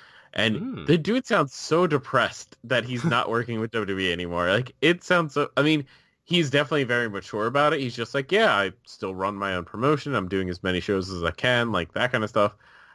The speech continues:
Speaker 1: But then he's just like, "Yeah, I just, I miss it. I miss my friends." Like,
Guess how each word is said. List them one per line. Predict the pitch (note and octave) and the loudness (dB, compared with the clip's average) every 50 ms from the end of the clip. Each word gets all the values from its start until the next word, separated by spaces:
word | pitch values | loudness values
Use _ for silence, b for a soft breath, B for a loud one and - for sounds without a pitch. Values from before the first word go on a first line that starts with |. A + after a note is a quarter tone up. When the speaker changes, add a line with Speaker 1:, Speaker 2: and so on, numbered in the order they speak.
| b b - | b b -2
Speaker 1:
But | A#2 A2+ A2+ | 0 2 2
then | A2+ A2 G#2+ G2+ G2 F#2+ F#2+ - - _ _ _ _ _ - | 4 4 4 4 2 0 -2 -6 -10 _ _ _ _ _ -12
he's | G#2+ A#2+ A2+ A2 | -8 -8 -8 -6
just | - G#2 G2+ - | -6 -6 -4 -2
like, | G#2 F2+ F2 - | -2 -4 -4 -2
"Yeah, | A2+ A#2+ C3 C3+ B2+ A#2+ - | -2 0 0 2 2 0 0
I | A2+ | -4
just, | C3 C#3 C3+ - _ _ | -6 -6 -8 -16 _ _
I | - A2 | -12 -8
miss | B2 A#2+ F#2+ F2+ F2+ - - | -6 -4 -2 -4 -4 -2 0
it. | F#2 F2+ F#2 - - _ - | 0 0 0 0 -2 _ -8
I | F2+ | -6
miss | G2 G#2+ G#2+ - | -4 -4 -4 -2
my | A#2+ A2 | -2 -2
friends." | - - G2+ F2+ F2+ F2 E2+ F2 F#2 F#2 F2+ - | -2 0 0 2 2 2 0 -2 -4 -4 -2 2
Like, | G#2 F#2+ G2 - - | 2 2 2 0 -2